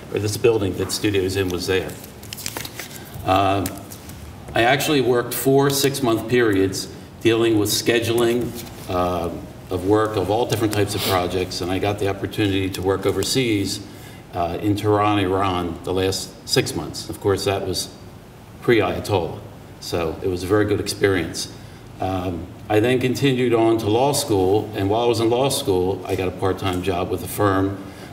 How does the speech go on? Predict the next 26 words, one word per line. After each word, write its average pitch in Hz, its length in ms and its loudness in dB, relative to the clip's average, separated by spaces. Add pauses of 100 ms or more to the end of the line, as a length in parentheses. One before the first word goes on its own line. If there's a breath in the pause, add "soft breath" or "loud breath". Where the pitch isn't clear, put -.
(120)
uh, 90 240 0
who 110 160 2
dealt 107 320 2
with 95 360 0 (240 loud breath)
the - 120 -6
same 120 280 4
type 123 220 2
of 110 100 0
work, 98 320 2 (140)
including 107 460 2
construction 98 520 -2
claims, 92 460 0
because 95 560 -2 (400 loud breath)
the 110 80 4
industry 143 400 4
started 123 400 2
to 104 80 -2
take 110 240 0
a 98 60 -2
change 104 500 2
in 92 80 -2
the 85 180 -4 (140)
mid 107 280 2
to - 60 -4
late 98 220 0
seventies, 87 720 -2